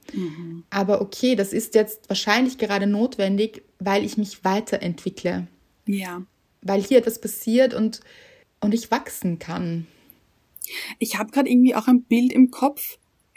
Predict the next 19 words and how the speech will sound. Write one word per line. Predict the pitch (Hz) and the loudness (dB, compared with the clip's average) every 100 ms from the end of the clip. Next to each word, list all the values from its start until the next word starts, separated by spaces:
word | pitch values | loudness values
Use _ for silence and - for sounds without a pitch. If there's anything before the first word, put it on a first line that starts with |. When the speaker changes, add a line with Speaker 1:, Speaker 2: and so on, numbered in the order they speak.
| - | -2
Speaker 1:
dass | 214 220 | -2 0
es | 240 | -4
sich | - 247 - | -4 -6 -2
bei | 220 | 0
mir | 220 226 247 | 2 2 2
so | 247 - | 0 -4
anfühlt, | 190 196 220 - 262 277 | -4 -6 -4 2 4 4
als | 220 214 - | 0 -2 -2
wären, | 196 202 214 226 233 - _ - | 0 0 0 0 -2 -6 _ -12
<laughs> | - - 214 - 214 - - 214 _ 330 - 320 254 | -10 -8 -8 -8 -10 -4 -4 -4 _ -10 -8 -6 -4
als | 226 220 | -4 -4
wären | 202 196 226 | 0 0 0
sehr | 240 - 220 214 | -4 -4 -2 -2
viele | 247 - 240 240 240 | -2 -2 0 0 -4
Zahnräder | - - 196 196 254 226 - 156 151 - - | -6 -4 -4 -2 0 0 0 -2 0 -2 -4
in | - 175 | -6 -4
meinem | 160 - - | -4 -4 -6
Körper. | - - - 165 254 - _ _ _ _ _ | -8 -10 -6 -2 -2 -2 _ _ _ _ _
Speaker 2:
Mhm. | 202 160 262 330 151 240 | 0 2 0 -2 -4 -8